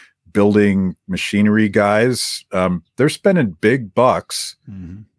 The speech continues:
Speaker 1: sh-, shaping the narrative. And y-, you don't have to, um, well, you do have to be sort of, um, a person of integrity not to get pushed in a certain direction when, when your, when your budget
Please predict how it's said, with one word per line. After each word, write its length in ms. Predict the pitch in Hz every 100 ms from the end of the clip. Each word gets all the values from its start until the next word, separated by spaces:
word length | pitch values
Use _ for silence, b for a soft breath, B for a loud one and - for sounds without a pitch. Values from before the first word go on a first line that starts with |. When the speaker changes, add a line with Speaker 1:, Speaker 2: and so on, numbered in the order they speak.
| -
Speaker 1:
sh-, 340 | - - - -
shaping 640 | - 160 196 - 147 120 113
the 100 | 117
narrative. 760 | 135 139 107 78 65 - - _ b b b b
And 400 | 104 104 107 104 101 - -
y-, 200 | 107 117
you 160 | 113 117
don't 240 | 143 165
have 400 | - 139 131 -
to, 420 | 117 110 98 92 _ _ _ _ _ _ -
um, 300 | 101 98 98 110
well, 160 | 117
you 140 | 123 123
do 260 | 147 226
have 320 | 151 117 95
to 80 | -
be 260 | 85 95 92
sort 300 | - 101 92
of, 280 | 85 80 85
um, 340 | 87 82 82 -
a 80 | -
person 400 | - 107 104 98
of 100 | 87
integrity 560 | 87 - 123 127 110 90
not 400 | 90 101 120 -
to 100 | 110
get 220 | 127 -
pushed 380 | - 104 101 -
in 100 | 95
a 40 |
certain 380 | 87 - 107 104
direction 800 | 92 90 123 135 - 82 80 80 b b b b
when, 280 | 95 92 98 104
when 260 | 98 95
your, 300 | 95 90 92
when 200 | 92 95
your 120 | 90
budget 460 | 80 110 131 87 82